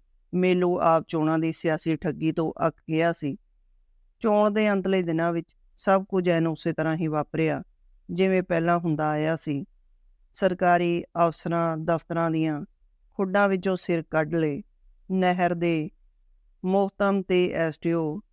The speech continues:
ਆਪਣੀਆਂ ਜੀਪਾਂ ਉੱਤੇ ਪਿੰਡਾਂ ਵਿੱਚ ਮੋਗੇ ਅਤੇ ਪੁਲ ਲੱਦੇ ਫਿਰਦੇ ਸਨ।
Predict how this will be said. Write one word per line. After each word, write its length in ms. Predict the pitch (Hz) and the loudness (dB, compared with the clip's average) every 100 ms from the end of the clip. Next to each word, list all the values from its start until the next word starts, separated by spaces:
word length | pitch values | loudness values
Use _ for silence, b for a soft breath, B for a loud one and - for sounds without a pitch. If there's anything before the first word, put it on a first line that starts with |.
| _ | _
ਆਪਣੀਆਂ 400 | 185 185 185 180 | -2 0 0 0
ਜੀਪਾਂ 380 | 170 160 - 170 | 0 -4 0 0
ਉੱਤੇ 260 | 165 165 170 | 0 -2 -4
ਪਿੰਡਾਂ 400 | - 151 160 160 | -2 -2 0 0
ਵਿੱਚ 260 | 160 - _ _ _ 185 | -2 -8 _ _ _ -2
ਮੋਗੇ 460 | 196 202 190 190 | 0 2 2 2
ਅਤੇ 220 | 170 170 160 | 2 -2 -4
ਪੁਲ 420 | 165 160 160 160 _ _ _ _ _ | 0 0 0 -4 _ _ _ _ _
ਲੱਦੇ 380 | 185 196 175 185 | 2 2 4 2
ਫਿਰਦੇ 360 | 170 147 160 165 | 2 -4 -2 -4
ਸਨ। 240 | 165 139 | -2 -6